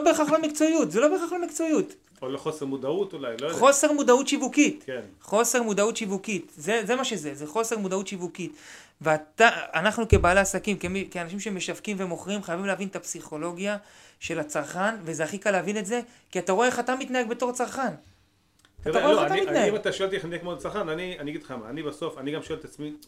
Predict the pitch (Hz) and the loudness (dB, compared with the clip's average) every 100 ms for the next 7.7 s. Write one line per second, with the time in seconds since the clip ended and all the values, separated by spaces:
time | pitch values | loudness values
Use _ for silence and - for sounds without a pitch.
0 | 117 113 - 127 135 131 120 123 - 113 | -16 -16 -12 -10 -8 -10 -12 -14 -18 -20
1 | - 127 135 139 131 _ _ _ _ - | -14 -10 -8 -10 -14 _ _ _ _ -20
2 | 117 117 113 110 110 104 - 131 135 131 | -16 -12 -12 -14 -16 -18 -16 -14 -14 -14
3 | 127 104 - 143 151 139 113 110 117 - | -16 -18 -16 -12 -12 -12 -14 -14 -14 -14
4 | 117 117 110 107 135 156 117 107 110 110 | -12 -10 -12 -12 -12 -12 -14 -16 -16 -16
5 | 110 - 127 120 123 127 117 110 - - | -16 -12 -10 -8 -10 -10 -12 -14 -16 -14
6 | 110 104 - 131 131 110 107 - - 135 | -14 -14 -12 -12 -12 -16 -16 -20 -16 -16
7 | 135 123 139 156 120 117 120 | -12 -10 -6 -6 -6 -8 -10